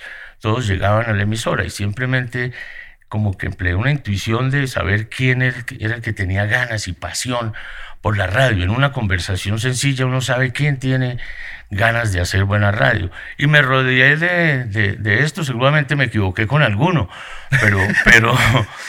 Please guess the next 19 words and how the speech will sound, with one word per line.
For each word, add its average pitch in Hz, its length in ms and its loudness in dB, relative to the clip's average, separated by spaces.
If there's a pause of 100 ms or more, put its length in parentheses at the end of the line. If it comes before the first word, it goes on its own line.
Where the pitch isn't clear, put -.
(200)
pero 110 200 -2
si 104 140 -4
los 95 220 -4
ven, 135 260 4
los, 165 140 -4
de 87 680 -10
Chucho 90 360 -4
Benavides, 120 580 0
¿no? 92 180 -6 (600)
Eh, 78 400 -12
todos 131 340 -2
empezaron 98 600 2
con 85 480 0 (140)
Carlos 104 340 0
Cadavid, 87 920 -2
Hernando 82 400 -6
Romero 87 440 -2
Barliza, 87 880 -2
eh, 80 560 -8